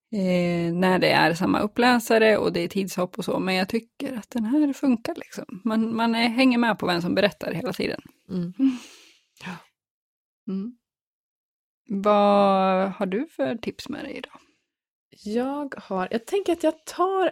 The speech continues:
Speaker 2: en som är lite så här minneslucka, eh, relaterat
Speaker 1: Mm.
Speaker 2: till en början.
Speaker 1: <laughs>
Speaker 2: Eller, eller till, till att börja med i alla fall.
Speaker 1: Mm.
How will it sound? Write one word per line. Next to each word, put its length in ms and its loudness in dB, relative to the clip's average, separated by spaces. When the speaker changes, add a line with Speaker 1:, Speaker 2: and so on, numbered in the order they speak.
Speaker 2:
en 200 2
som 200 0
är 200 0
lite 640 4
så 140 0
här 160 6
minneslucka, 1300 0
eh, 540 4
relaterat 760 8
Speaker 1:
Mm. 220 4
Speaker 2:
till 160 8
en 140 6
början. 480 8
Speaker 1:
<laughs> 260 -14
Speaker 2:
Eller, 400 8
eller 160 8
till, 340 4
till 140 4
att 60 2
börja 300 6
med 140 4
i 40 2
alla 140 2
fall. 240 2
Speaker 1:
Mm. 280 -4